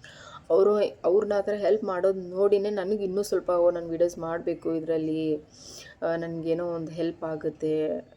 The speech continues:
ಎಲ್ಲರೂ, ಇವರೆಲ್ಲರೂ ಎಷ್ಟು ಸಪೋರ್ಟ್ ಮಾಡ್ತಿದ್ದಾರೆ ಅಂತಂದರೆ ನಾನು ಮಾಡಬೇಕು" ಅಂಥೇಳಿ ನನಗೆ ಅನಿಸಿದ್ದು.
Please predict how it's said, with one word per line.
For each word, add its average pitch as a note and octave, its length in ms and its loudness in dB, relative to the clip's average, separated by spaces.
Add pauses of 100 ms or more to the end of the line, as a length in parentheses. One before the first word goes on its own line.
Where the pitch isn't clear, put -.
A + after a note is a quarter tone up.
(300)
ಎಲ್ಲರೂ, F3+ 560 0
ಇವರೆಲ್ಲರೂ F3+ 440 2
ಎಷ್ಟು G3+ 260 0
ಸಪೋರ್ಟ್ G#3 360 0
ಮಾಡ್ತಿದ್ದಾರೆ F#3 460 0
ಅಂತಂದರೆ F#3 400 -2
ನಾನು F#3+ 260 -4
ಮಾಡಬೇಕು" E3 540 -4
ಅಂಥೇಳಿ E3 320 -6
ನನಗೆ D#3+ 280 -6
ಅನಿಸಿದ್ದು. D3+ 420 -4